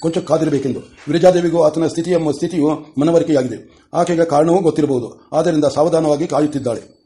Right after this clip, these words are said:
ಅರಸನು ಒಂದು ಗಳಿಗೆಯಾದ ಮೇಲೆ ಮತ್ತೆ ಮಾತನಾಡಿದನು. ಈಗ ವಿಷಾದವಿರಲಿಲ್ಲ. ಅದಕ್ಕೆ ಪ್ರತಿಯಾಗಿ ಗಂಭೀರವಾಗಿ ಚಿತ್ತವೃತ್ತಿಯಿದ್ದಂತೆ ತೋರಿತು.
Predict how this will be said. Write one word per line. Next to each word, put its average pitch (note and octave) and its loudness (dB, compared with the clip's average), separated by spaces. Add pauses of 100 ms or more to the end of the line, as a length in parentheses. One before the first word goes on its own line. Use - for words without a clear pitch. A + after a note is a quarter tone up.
(260)
ಅರಸನು F#3+ 0
ಒಂದು D#3+ 2
ಗಳಿಗೆಯಾದ E3+ 2
ಮೇಲೆ D#3 2
ಮತ್ತೆ D#3+ -4
ಮಾತನಾಡಿದನು. B2 -4 (180)
ಈಗ D3+ 0
ವಿಷಾದವಿರಲಿಲ್ಲ. C#3+ 2 (300)
ಅದಕ್ಕೆ D#3 -6
ಪ್ರತಿಯಾಗಿ C#3 0 (220)
ಗಂಭೀರವಾಗಿ D#3 2
ಚಿತ್ತವೃತ್ತಿಯಿದ್ದಂತೆ D#3+ -4
ತೋರಿತು. C#3 -4